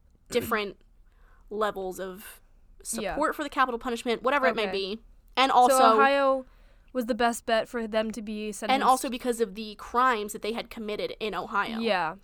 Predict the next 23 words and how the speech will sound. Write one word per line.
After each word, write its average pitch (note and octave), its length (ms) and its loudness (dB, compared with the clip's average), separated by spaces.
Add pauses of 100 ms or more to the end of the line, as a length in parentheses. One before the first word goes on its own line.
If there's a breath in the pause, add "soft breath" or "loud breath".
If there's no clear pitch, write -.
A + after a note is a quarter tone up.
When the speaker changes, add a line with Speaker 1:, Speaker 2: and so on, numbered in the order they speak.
Speaker 2:
yeah. F#3 320 -6
Speaker 1:
So A3 580 6
the A3+ 120 -6
state C#4 180 -4
of D#4 80 0
Ohio A#3+ 360 2
convicted A3+ 480 -6
Coleman A#3 260 -2
and A3 100 -2
Brown, G3 340 -2
finding A3 320 -4
them G#3+ 160 -8
guilty A3 400 -4
of G#3+ 140 -6
the A3 80 -2
rape G#3 280 -4
and A3 160 -6
murder G3 260 -6
of G3+ 160 -8
Tony G#3+ 340 -4
Story G#3+ 520 -4
in B3+ 140 -8
Cincinnati G3+ 760 -8